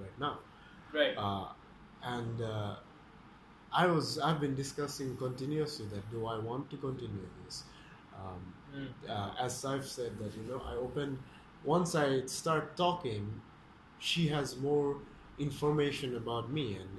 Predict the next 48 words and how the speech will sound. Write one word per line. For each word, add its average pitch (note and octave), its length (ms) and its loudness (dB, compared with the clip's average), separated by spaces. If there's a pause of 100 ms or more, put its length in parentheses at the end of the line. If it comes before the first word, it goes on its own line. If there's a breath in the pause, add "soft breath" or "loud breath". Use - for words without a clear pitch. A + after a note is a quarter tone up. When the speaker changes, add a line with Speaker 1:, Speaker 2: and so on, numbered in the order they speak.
Speaker 1:
is - 60 -8
she - 180 -4
using C3+ 380 0
it F2+ 100 -6 (140)
against F2+ 260 -14
me? G#2+ 60 -6
Is G#2 100 -4
she B2 120 -4
being A#2 260 -6
manipulated? A#2 480 -6
Speaker 2:
Of - 80 -8
course C#4 200 -4
she's - 260 -12 (120)
using - 240 -12
it. - 260 -10
Speaker 1:
Exactly. C#3 560 0
So C3+ 260 0
Speaker 2:
Well, F#3 180 2
she's A3 100 2
not C#4 140 8
using G#3 260 4
it F#3 40 2
against G3 220 0
you G3 120 2
as E3 180 2
in, F3 100 2
like, - 200 0 (340)
maliciously. D#3 680 0
No, F3+ 260 0
it's D3+ 100 4
Speaker 1:
Right. B2+ 80 4
Speaker 2:
like, D3+ 220 4 (680)
it's F3 160 -8
like, G3 360 6 (1120)
it's G3+ 100 0
like, A#3+ 120 8
for A#3 60 6
example, A3+ 280 8
if G3+ 180 6
I B3+ 80 10
tell B3 180 8
you A#3+ 120 0
something G3 380 0
about D3+ 180 0
myself, C3 460 -2 (440)
right, C#3+ 240 -2 (100)
and F3 140 0
then G#3+ 320 4